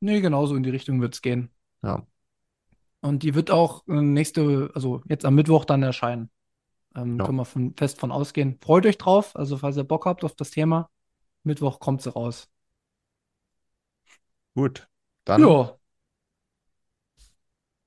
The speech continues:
Speaker 2: hätten wir's.
Speaker 1: Abbruch, Abbruch.
Speaker 2: Abbruch, jetzt. <laughs> Bevor uns der Laden hier in die Luft fliegt. Ähm, ja, ich denke, wir haben schön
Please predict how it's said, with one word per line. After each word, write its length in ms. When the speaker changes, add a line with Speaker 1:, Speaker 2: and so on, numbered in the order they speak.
Speaker 2:
hätten 220
wir's. 180
Speaker 1:
Abbruch, 420
Abbruch. 560
Speaker 2:
Abbruch, 600
jetzt. 400
<laughs> 760
Bevor 300
uns 160
der 100
Laden 320
hier 100
in 60
die 60
Luft 260
fliegt. 320
Ähm, 920
ja, 380
ich 140
denke, 280
wir 120
haben 140
schön 540